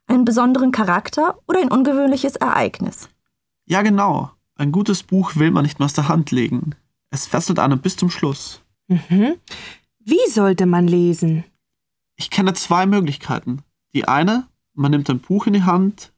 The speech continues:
Speaker 2: liest es einfach durch und vergisst die Geschichte vielleicht irgendwann. Die andere, man durchsucht das Buch und schaut nach, was dahinter steckt. Jeder muss für sich entscheiden, wie er ein Buch bearbeiten will.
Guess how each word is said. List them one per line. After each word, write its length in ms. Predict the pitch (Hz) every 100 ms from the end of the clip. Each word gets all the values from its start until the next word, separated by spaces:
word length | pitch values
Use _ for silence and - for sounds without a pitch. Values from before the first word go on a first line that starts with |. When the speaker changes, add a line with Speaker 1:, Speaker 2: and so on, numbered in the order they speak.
| _
Speaker 2:
liest 240 | 139 156 139
es 100 | 127
einfach 280 | 127 139
durch 300 | - 170 226
und 140 | - 165
vergisst 380 | 156 151 208 -
die 60 |
Geschichte 480 | 139 - 127 - 135
vielleicht 400 | - 127 139 -
irgendwann. 520 | - 139 - - - - _ _ _ _ _ _
Die 80 | -
andere, 540 | 147 175 202 220 247 233
man 160 | - 135
durchsucht 420 | 135 - 202 202
das 140 | 185 -
Buch 440 | - 185 196 -
und 140 | 139
schaut 220 | - 120 -
nach, 300 | 127 151 151
was 140 | 165
dahinter 340 | 180 196 180
steckt. 360 | 139 - - - _ _ _ _ _ _ _ _ _
Jeder 400 | 156 156 202 240
muss 220 | 214 -
für 100 | 156
sich 280 | - 170 -
entscheiden, 680 | 151 - 143 143 160 160 - _ -
wie 280 | 143 170
er 100 | 196
ein 120 | 139 143
Buch 240 | 156 156
bearbeiten 640 | - - 135 135 135 135
will. 260 | 120 - 151